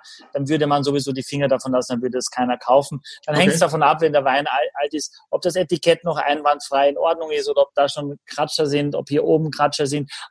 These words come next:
Speaker 1: Das ist alles wertmindernd. Meine Erfahrung ist, dass Menschen ganz oft eine ganz andere Vorstellung haben, was diese Weine wert sind, nämlich sie glauben, sie sind viel mehr wert, äh, wenn man die zum Beispiel ins Internet eingibt. Da muss man sagen, dass viele schlechte Menschen sich im Netz tummeln, erstens.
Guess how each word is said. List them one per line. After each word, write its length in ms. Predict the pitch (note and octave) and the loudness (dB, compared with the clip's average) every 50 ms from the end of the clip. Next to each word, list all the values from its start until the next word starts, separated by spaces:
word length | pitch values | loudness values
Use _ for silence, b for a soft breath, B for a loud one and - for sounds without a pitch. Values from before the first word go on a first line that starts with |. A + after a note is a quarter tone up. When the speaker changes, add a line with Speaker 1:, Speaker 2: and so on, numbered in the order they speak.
| _ - | _ -2
Speaker 1:
Das 280 | F#3 - E3 D#3 - F#3 | 2 2 2 2 2 -4
ist 160 | F3+ C#3+ - | -4 -4 -2
alles 340 | C#3+ D#3 D#3 D#3+ C#3+ B2 C3+ | -2 0 0 0 0 0 2
wertmindernd. 760 | C#3 C#3+ D3+ E3+ - - E3+ E3 E3+ F3 E3+ F3 F3 F3+ E3+ - B B B B B B B | 4 6 6 4 2 0 0 0 0 2 2 0 0 0 -4 -6 B B B B B B B
Meine 240 | - D#3 D#3 G#3+ B3 | 0 2 4 6 4
Erfahrung 340 | A#3 - F#3+ F3+ F3+ F#3 F#3 | 4 4 6 6 6 6 4
ist, 160 | F3+ D#3+ - | -2 -4 -6
dass 140 | F3+ D#3 D3 | -6 -6 -6
Menschen 340 | D#3 D#3 F3 F3 G3+ F3 C#3+ | -6 -8 -8 -8 -8 -6 -6
ganz 220 | C#3+ D#3 D#3+ - - | -6 -6 -6 -6 -2
oft 240 | E3 E3 D3+ - - _ b b b b _ | -2 -2 -2 -4 -10 _ b b b b _
eine 140 | C#3+ D3+ D3+ | -10 -8 -4
ganz 220 | D#3+ D#3+ E3+ D#3 | -4 -4 -4 -6
andere 380 | - F3 E3 E3 D#3+ D#3 D#3 C#3 | -8 -8 -8 -6 -4 -6 -6 -6
Vorstellung 600 | - - D#3 E3 E3 - - D#3+ C#3+ D3 C#3 C3+ | -4 0 2 2 2 2 2 2 2 2 2 2
haben, 160 | C#3 C#3 C#3 | 0 0 0
was 120 | C#3 C3 | -2 -4
diese 240 | - C#3+ B2+ C3+ B2+ | -4 -2 0 0 2
Weine 260 | B2 A#2+ B2+ C3+ C3 | 2 2 2 2 2
wert 200 | B2 B2+ C#3 C#3 | 4 4 2 2
sind, 140 | - - D3+ | 0 -4 -4
nämlich 260 | D3 C#3 C#3 C3+ B2+ | -2 -2 -2 -2 -2
sie 100 | - C#3+ | -4 -2
glauben, 240 | A#2 B2+ B2 C3+ C3+ | 0 2 2 2 0
sie 120 | A#2+ C3 B2+ | -2 -4 -4
sind 220 | B2 C3+ C3 B2+ | -4 -4 -4 -4
viel 220 | - - D#3 D#3 | -2 0 0 2
mehr 280 | C#3 C3+ B2+ B2+ C3+ A2 | 4 4 2 2 2 0
wert, 300 | A#2+ A#2+ B2+ D#3+ - - _ B B B B B B B | 0 -2 -2 -2 -4 -8 _ B B B B B B B
äh, 140 | _ C#3+ C3+ | _ 0 4
wenn 120 | C3 C#3 C#3 | 4 4 4
man 120 | C#3+ C3+ | 4 2
die 100 | C3+ C3+ | 2 0
zum 140 | C3+ D3 C#3 | 0 2 4
Beispiel 300 | C3+ C3+ C3+ - - C3 | 4 4 4 2 -2 -4
ins 100 | A#2 - | -4 -2
Internet 380 | D3 C#3+ C3 C3+ C3+ C3 A#2 | -4 -4 -2 0 0 0 -2
eingibt. 540 | A#2 A2 A#2 C3 D3+ D#3 D#3+ E3+ D#3+ - - B B B B B _ | 0 -2 0 0 0 0 0 -2 -2 -2 -10 B B B B B _
Da 120 | - C#3+ | 0 2
muss 180 | D3 D#3 D3 - | 2 2 0 0
man 100 | D3+ C#3 | 0 4
sagen, 300 | B2+ C#3 C#3 C#3 C#3+ C3+ | 6 6 6 6 4 2
dass 180 | C#3 B2+ - | 0 -2 -2
viele 480 | - - - D#3+ D#3 D#3 D3 C#3 C#3 C#3+ _ | -8 -8 -6 -2 0 2 2 2 2 0 _
schlechte 420 | - - - D3 D3+ D3 - C#3+ | -14 -10 -8 -8 -8 -6 -8 -6
Menschen 280 | C3 C3 C3+ C3 B2+ C3 | -6 -4 -6 -6 -8 -10
sich 140 | B2 B2 A#2 | -8 -8 -6
im 140 | B2+ B2 | -4 -4
Netz 280 | B2 B2 A#2+ - - - | -4 -4 -4 -6 -10 -12
tummeln, 460 | - - D3 D#3 D#3+ E3 E3+ F3 A3 G3 | -6 -6 -4 -4 -2 -4 -6 -8 -6 0
erstens. 540 | - C3+ D3 D3 - - E3 D#3+ C#3+ - | 2 2 2 2 0 -2 -2 -2 -2 -6